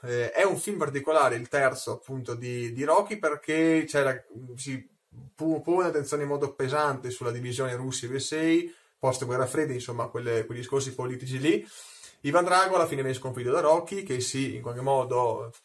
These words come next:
trova vendetta della morte di Apollo Creed per mano di Ivan Drago stesso. Quindi sicuramente il cattivo più forte, sicuramente l'aiutino del doping lo, lo porta a diventare il più forte, fisicamente è prestantissimo, è altissimo, è enorme,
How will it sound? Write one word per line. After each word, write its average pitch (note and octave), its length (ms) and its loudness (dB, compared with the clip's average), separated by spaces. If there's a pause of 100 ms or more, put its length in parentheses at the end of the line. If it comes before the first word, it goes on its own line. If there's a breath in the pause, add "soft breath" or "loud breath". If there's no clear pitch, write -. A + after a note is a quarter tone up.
(120)
trova C3+ 220 2
vendetta C#3 640 4
della C3 220 0
morte B2+ 280 2
di B2 60 -12
Apollo B2 220 0
Creed B2+ 200 -6
per C3+ 140 -2
mano A#2+ 240 -2
di B2 100 -8
Ivan A#2+ 120 -8
Drago A#2 240 -6
stesso. - 400 -12
Quindi D3 180 -4
sicuramente C#3+ 380 -4
il C#3 60 -8
cattivo C#3 240 -2
più C#3+ 120 -8
forte, F#3+ 520 4
sicuramente C3+ 500 -6
l'aiutino B2 300 -6
del B2 120 -6
doping B2+ 540 0
lo, A#2+ 260 -4 (240 soft breath)
lo A2+ 100 -4
porta C#3 200 4
a - 20 -2
diventare B2 220 -4
il C3+ 100 -4
più E3 140 -8
forte, D3 500 2
fisicamente B2+ 640 -6
è B2 140 -4
prestantissimo, B2 880 -4
è - 20 -4
altissimo, A#2+ 560 -4
è A2+ 60 -6
enorme, C3 440 0